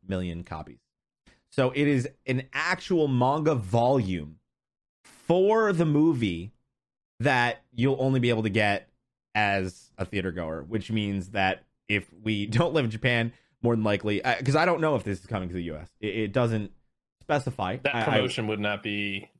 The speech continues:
Speaker 1: I mean,
Speaker 2: that, yeah, they're, they're only doing that for
Speaker 1: I, I mean, uh, it's hard to say. The, the, I
Speaker 2: I mean,
Speaker 1: wish
Speaker 2: why
Speaker 1: there
Speaker 2: you
Speaker 1: was
Speaker 2: gotta get
Speaker 1: more.
Speaker 2: my hopes up like that, dude?
Speaker 1: I mean, look, he,
Speaker 2: Damn
Speaker 1: let me,
Speaker 2: it.
Speaker 1: let me put it this way.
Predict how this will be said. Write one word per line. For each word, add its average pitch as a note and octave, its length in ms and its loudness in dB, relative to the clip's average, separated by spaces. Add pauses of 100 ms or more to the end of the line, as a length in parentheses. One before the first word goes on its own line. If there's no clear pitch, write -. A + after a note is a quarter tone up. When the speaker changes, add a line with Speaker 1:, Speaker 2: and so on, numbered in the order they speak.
(220)
Speaker 1:
I D#3+ 80 2
mean, A2+ 320 0
Speaker 2:
that, A2+ 60 -2
yeah, G2+ 180 -2
they're, G#2+ 120 -2
they're A#2 140 -2
only A#2 200 -2
doing G#2 260 -4
that F#2+ 240 -6
for F#2+ 360 -12 (1080)
Speaker 1:
I, C#3 140 -2 (100)
I D3+ 40 2
mean, E3+ 200 0
uh, C#3 180 0
it's D3 160 -2
hard E3+ 200 -2
to B2 40 0
say. G2 480 -6
The, C3 120 0
the, C#3+ 240 0
I C#3+ 80 4
Speaker 2:
I - 20 4
mean, D3+ 100 2
Speaker 1:
wish G3+ 120 4
Speaker 2:
why - 80 0
Speaker 1:
there A3 60 2
Speaker 2:
you F#3+ 40 2
Speaker 1:
was E3 80 4
Speaker 2:
gotta - 100 0
get C#4+ 80 -2
Speaker 1:
more. A#3+ 80 -2
Speaker 2:
my E3+ 40 -2
hopes G3+ 240 -4
up F3+ 120 0
like A#2 180 -4
that, G2+ 220 -2
dude? A#2+ 180 -2
Speaker 1:
I G3 80 4
mean, G3 200 2
look, A#2 240 2
he, - 140 -4
Speaker 2:
Damn - 100 0
Speaker 1:
let D#3+ 80 2
me, F3 60 4
Speaker 2:
it. - 120 -8 (280)
Speaker 1:
let E3 60 2
me F#3 60 2
put D3+ 100 0
it A#2 60 0
this G2+ 120 -8
way. D#2 120 -12